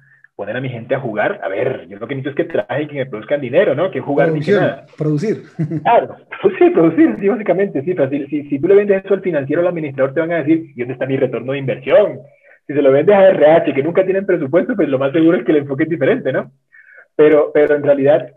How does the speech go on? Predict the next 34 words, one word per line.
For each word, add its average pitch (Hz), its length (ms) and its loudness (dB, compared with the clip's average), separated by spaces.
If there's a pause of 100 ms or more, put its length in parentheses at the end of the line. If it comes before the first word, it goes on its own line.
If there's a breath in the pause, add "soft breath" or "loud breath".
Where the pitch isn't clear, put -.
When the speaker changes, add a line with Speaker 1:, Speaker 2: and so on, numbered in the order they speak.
(320)
Speaker 1:
hay 170 300 0 (500)
cada 185 240 6
vez 180 200 0
más 175 220 0
empresas 151 600 -6 (720)
que 135 160 -2
nos 127 280 -8 (280)
han 135 140 -4
abierto 156 460 2
la 127 160 -4
puerta. - 580 -4
Ya 135 120 0
hemos 160 120 -6
trabajado 143 340 2
con 139 200 -8
empresas 120 340 -8
muy 151 240 -4
grandes 127 400 -4 (800 soft breath)
que 156 160 4
ven 196 360 0
la 170 140 0
posibilidad 131 560 -2
del 123 180 -4
juego 131 400 -2
como 127 200 -4
una 127 200 -6
manera 123 340 -4
diferente, 127 840 -10
mucho 165 380 -4
más 143 180 -6
efectiva, 135 800 -10
mucho 156 360 -4
más 135 220 -6
motivante, 135 640 -8